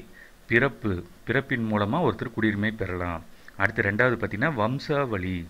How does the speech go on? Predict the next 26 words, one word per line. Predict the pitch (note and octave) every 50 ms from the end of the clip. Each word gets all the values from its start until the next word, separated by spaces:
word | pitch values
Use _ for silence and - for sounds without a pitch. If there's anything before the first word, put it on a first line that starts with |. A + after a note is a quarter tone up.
| - - - - - - - - - - -
அப்ப | C#3 C#3 - D3+ E3
ஒருத்தர் | E3+ D3+ C3+ B2+ - - A#2 A2+ -
பரம்பரையில | A#2 A#2+ C#3 D3 C#3+ C3+ C3+ B2+ A#2+ A#2 A2
வந்து | G#2+ G#2+
பார்த்தீங்கன்னா | G#2+ G#2 G2+ A2 C3+ D3+ B2+ G#2+
எப்படி | G#2+ - A#2 A2
குடியுரிமை | - G#2 G#2 G2+ G2+ G2+ G2+ G#2 G#2+
பெறது? | G#2 F2+ F#2+ F2+ E2 E2+ F2+ F2 E2+ - - - - - - - -
அடுத்து | - C#3 D3 D3+ - -
பதிவு | - - B2 B2+ C#3+ F3+ F3 F3
செய்தல், | E3+ - G#2+ F#2+ F2 F2+ F#2 F2+ F2 - - - - - - - - - -
ரிஜிஸ்டர் | C3 C#3+ E3 F3 F3 E3+ D#3+ C3+ C3
மூலமா | A#2+ G#2+ G#2 G#2+ G#2+ A#2+ A2+
எப்படி? | F#2+ - - F#2+ F2+ F#2 F2 E2 - - - - - - - - -
இயல்புரிமை | B2+ C#3 D#3 E3 E3+ E3+ C#3+ A#2+ A2+ G#2 G2+ F#2+ F#2+ G2 G2 F#2 E2+ F2 - - - - - - - - - - - - - - - -
மற்றும் | C3 D3 C#3+ - - F3+ F3+ F#3 F3+ -
பிரதேச | A#2 A#2 A#2 D3 D3+ D#3 - - C#3
இணைவு | A#2+ G#2+ G#2+ A2 A2 G#2+ A2 A2 G2
ஆகும். | F2+ F2+ E2 F2 F2 G#2 A2 -
இந்த | C#3+ C#3 C#3 B2+ A#2+ A2+
அஞ்சு | A2+ C#3 D3+ E3+ E3
வகையில | C3+ A#2 B2+ C#3+ C#3+ C#3+
வந்து | B2+ A2+ G#2
பார்த்தீங்கன்னா | A2 - B2 C#3 C#3 -
குடியுரிமை | A#2+ A#2 A2+ A2+ A2+ G#2 A2
பெறலாம். | A2 G2 F#2 F#2+ G#2 B2+ E3+ A3